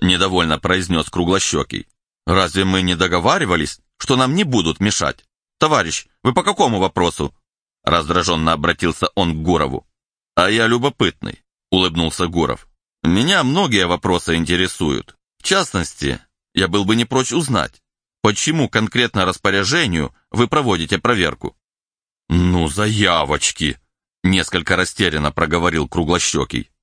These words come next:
«А кто вы такой, собственно говоря, чтобы требовать от нас отчета?» «А я ничего, собственно говоря, от вас не требую», сказал Гуров. Я просто сказал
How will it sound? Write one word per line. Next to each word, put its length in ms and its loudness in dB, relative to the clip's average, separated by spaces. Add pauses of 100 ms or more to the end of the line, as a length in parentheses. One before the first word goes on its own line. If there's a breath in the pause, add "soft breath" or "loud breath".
(520)
«А 120 -4
кто 180 0
вы 80 0
такой, 420 0 (200)
собственно 480 -4
говоря, 460 0 (320)
чтобы 280 0
требовать 420 0
от 140 -2
нас 180 -2
отчета?» 500 -4 (640)
«А 120 0
я 180 0
ничего, 580 -2 (240)
собственно 500 -2
говоря, 420 0 (200)
от 180 -4
вас 220 -2
не 100 0
требую», 560 -2 (380)
сказал 420 -2
Гуров. 400 -2 (400)
Я 240 0
просто 380 -2
сказал 500 -4